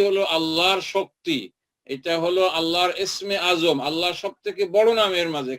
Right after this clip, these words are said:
কাজেই কোনো ভয় ডরের সঙ্গে আসতে পারে না ইনশাআল্লাহ। আল্লাহু লা ইলাহা ইল্লা হুয়াল হাইয়ুল কাইয়্যুম। আল্লাহ চিরঞ্জীবী, আল্লাহ সব থেকে শক্তিশালী।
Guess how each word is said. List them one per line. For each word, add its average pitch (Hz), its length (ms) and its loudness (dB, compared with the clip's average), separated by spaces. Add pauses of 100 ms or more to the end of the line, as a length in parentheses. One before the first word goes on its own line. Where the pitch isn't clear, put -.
কাজেই 160 380 -2 (460)
কোনো 202 200 -4 (240)
ভয় 185 240 4
ডরের 180 300 0
সঙ্গে 170 280 -4
আসতে 151 240 -10
পারে 139 160 -4
না 131 120 -6
ইনশাআল্লাহ। 131 320 -6
আল্লাহু 165 480 2 (120)
লা 160 80 4 (160)
ইলাহা 147 320 0 (160)
ইল্লা 190 380 2 (140)
হুয়াল 175 380 -4 (320)
হাইয়ুল 196 480 2 (100)
কাইয়্যুম। 156 500 2 (440)
আল্লাহ 160 320 0 (160)
চিরঞ্জীবী, 160 560 -4 (100)
আল্লাহ 156 220 -8 (100)
সব - 100 -4 (120)
থেকে 175 160 -10 (120)
শক্তিশালী। 131 640 -8